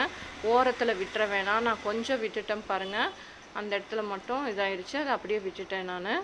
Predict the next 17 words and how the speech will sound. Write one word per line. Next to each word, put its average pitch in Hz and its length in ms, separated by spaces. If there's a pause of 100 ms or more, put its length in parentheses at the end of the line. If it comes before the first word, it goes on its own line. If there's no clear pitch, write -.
(520)
மத்ததெல்லாம் 214 540
நல்லா 240 360
எடுத்து 233 380
விட்டு, 220 220
எடுத்து 202 260
விட்டு 220 280
கிளறுனீங்க 190 560
அப்படின்னா 185 440 (100)
ஒண்ணு 214 240 (100)
போல 220 260
எல்லாம் 208 280
சேர்ந்து 214 520 (520)
வேகும். 175 520
இப்ப 190 240
பாருங்க, 196 440
தண்ணி 202 300
நல்லாவே 190 580